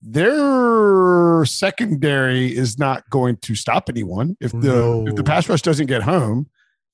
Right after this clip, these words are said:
Speaker 1: Um, I think you can probably run on this team pretty effectively straight up the middle. And let's not forget, Bill, that this is the same team that just declined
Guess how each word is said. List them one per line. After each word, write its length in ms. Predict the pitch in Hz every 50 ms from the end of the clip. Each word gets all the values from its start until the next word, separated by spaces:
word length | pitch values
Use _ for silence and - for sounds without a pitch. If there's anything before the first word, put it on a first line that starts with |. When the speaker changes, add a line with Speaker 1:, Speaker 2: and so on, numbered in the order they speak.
| _ _ _ _ _ _ _ _ _ -
Speaker 1:
Um, 480 | 139 139 139 139 135 131 127 123 123 - -
I 120 | - 135
think 280 | 151 - 202 196 143 -
you 80 | 196 151
can 160 | 160 151 139
probably 480 | - - 156 160 165 180 165 180 151
run 240 | 131 123 139 147 180
on 80 | 190 165
this 120 | 131 110
team 220 | - - 143 131 117
pretty 300 | - - 156 156 151 131
effectively 680 | 90 - - - 127 127 123 - - 143 107 110 110
straight 200 | - - 139 139
up 80 | 104
the 80 | - 135
middle. 380 | 131 175 185 170 147 143 - - - - _ _
And 120 | - 180 180
let's 200 | 214 214 - -
not 200 | 240 196 - 156
forget, 300 | 160 151 170 208 185 127
Bill, 260 | 170 165 156 156 147
that 240 | 127 143 139 131 - _ _ _ _ _ _ _ _ _ _ _ _ _ _
this 260 | - 139 165 165 -
is 140 | 170 165 143
the 100 | 131 151
same 240 | 123 - 170 156 135
team 460 | 107 - 180 185 160 143 127 123 110 - - _ _ _ _ _ _
that 160 | - 151 143
just 180 | 123 170 160 -
declined 720 | - 156 - - 160 165 156 156 147 139 135 127 120 110